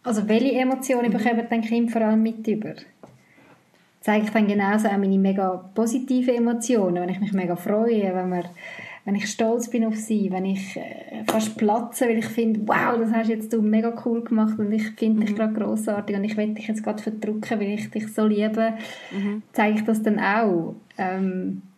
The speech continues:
Speaker 2: Zeigst du es?
Speaker 1: ja, lache ich viel mit meinen Kindern.
Speaker 2: Ja.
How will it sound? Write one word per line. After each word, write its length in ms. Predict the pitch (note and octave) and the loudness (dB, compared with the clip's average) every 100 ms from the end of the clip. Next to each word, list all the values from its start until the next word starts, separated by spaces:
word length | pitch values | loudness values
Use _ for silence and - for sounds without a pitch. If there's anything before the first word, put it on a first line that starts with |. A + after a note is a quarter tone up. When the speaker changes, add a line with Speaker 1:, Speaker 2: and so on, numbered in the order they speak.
| _ _ | _ _
Speaker 2:
Zeigst 320 | - G#3 - | -6 -6 -6
du 20 | F#3 | -8
es? 160 | F3+ _ | -10 _
Speaker 1:
ja, 220 | G#3+ A3 | 4 6
lache 380 | B3+ A#3+ D#4 - | 6 4 2 0
ich 60 | - | 0
viel 240 | - C#4 | 4 4
mit 160 | C#4 C#4 | 4 4
meinen 200 | C#4 C#4 | 2 2
Kindern. 680 | - G3 D#3+ - - - | 2 2 2 -2 -6 -8
Speaker 2:
Ja. 180 | F#3 F#3 | -8 -8